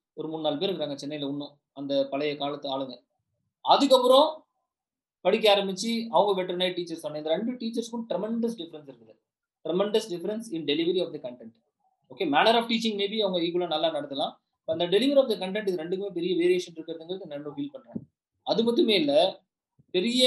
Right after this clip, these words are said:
சக்சஸ்ஃபுல்லான ஆஃப்லைன் இன்ஸ்டிடியூட்ஸ், ஆன்லைன் இன்ஸ்டிடியூட்ஸ் நம்ம எடுத்துக்க வேண்டாம் கதையா. ஆஃப்லைன் இன்ஸ்டிடியூட்ஸ் இந்தியால பூரா நீங்க பாத்தீங்கன்னாவே all the successful offline institutes are run by mentors who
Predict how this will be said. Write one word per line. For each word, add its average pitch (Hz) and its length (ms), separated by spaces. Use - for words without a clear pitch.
சக்சஸ்ஃபுல்லான 214 1160
ஆஃப்லைன் 214 360
இன்ஸ்டிடியூட்ஸ், - 500
ஆன்லைன் 208 320
இன்ஸ்டிடியூட்ஸ் 180 340
நம்ம 151 140
எடுத்துக்க 143 320
வேண்டாம் 127 200
கதையா. 123 280
ஆஃப்லைன் 254 400
இன்ஸ்டிடியூட்ஸ் 208 480
இந்தியால 190 300
பூரா 196 200
நீங்க 180 220
பாத்தீங்கன்னாவே 147 560
all 208 180
the 247 120
successful 233 440
offline 185 360
institutes 175 360
are 170 120
run 156 180
by 165 120
mentors 147 400
who 208 60